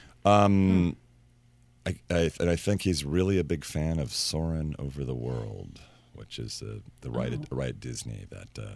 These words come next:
Speaker 1: I've, I've been the host of for twenty
Speaker 2: Got it.
Speaker 1: years now, I guess.
Speaker 2: Right.
Speaker 1: And now it's really awkward when I stand in line and kids look at me and I'll go,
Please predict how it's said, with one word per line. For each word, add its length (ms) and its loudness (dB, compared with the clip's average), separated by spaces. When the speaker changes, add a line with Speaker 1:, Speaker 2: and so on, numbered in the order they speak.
Speaker 1:
I've, 200 -14
I've 140 -2
been 120 -4
the 60 -4
host 300 -8
of 100 -6
for 200 -10
twenty 240 -8
Speaker 2:
Got 160 -2
it. 20 0
Speaker 1:
years 220 -4
now, 160 -10
I 40 -12
guess. 320 -12
Speaker 2:
Right. 280 -8
Speaker 1:
And 80 2
now 180 4
it's 240 -4
really 220 -2
awkward 240 -2
when 100 -4
I 60 -6
stand 320 -6
in 100 -6
line 180 -8
and 200 -10
kids 260 -10
look 160 -10
at 100 -12
me 120 -10
and 120 -12
I'll 200 -12
go, 80 -14